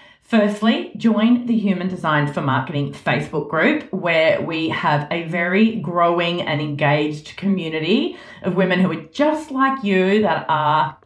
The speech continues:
open to both the spiritual and the strategic in how they show up and make a positive impact in the world,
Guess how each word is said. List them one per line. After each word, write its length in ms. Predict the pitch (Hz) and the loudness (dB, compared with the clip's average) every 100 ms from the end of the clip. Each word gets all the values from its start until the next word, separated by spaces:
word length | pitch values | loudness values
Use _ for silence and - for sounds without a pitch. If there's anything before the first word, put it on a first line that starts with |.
| - | 2
open 320 | 220 220 220 | 2 4 0
to 400 | 220 208 190 185 - | 2 2 2 0 2
both 360 | 180 220 214 | 4 4 2
the 80 | 226 | -4
spiritual 760 | - - 185 185 - 208 185 - | -4 -2 0 0 0 0 0 -2
and 200 | 202 262 | 2 2
the 80 | 262 | 2
strategic 880 | - 220 - 175 151 175 156 - 165 | 0 0 0 -4 -4 -6 -8 -8 -10
in 140 | 156 | -8
how 640 | - 170 170 160 160 - 156 | -6 -2 0 2 0 0 -2
they 520 | 156 156 156 156 156 - _ _ | -2 0 0 -2 -6 -14 _ _
show 280 | - 202 170 | -2 2 4
up 360 | 156 143 - | 4 2 0
and 100 | 143 | -2
make 180 | 139 135 | -2 -2
a 40 | - | -6
positive 440 | - 156 156 160 | -10 -6 -6 -4
impact 460 | - 135 135 123 143 | -4 -2 -2 -2 -2
in 120 | 139 | -2
the 60 | |
world, 460 | 139 135 135 131 | -2 0 0 -2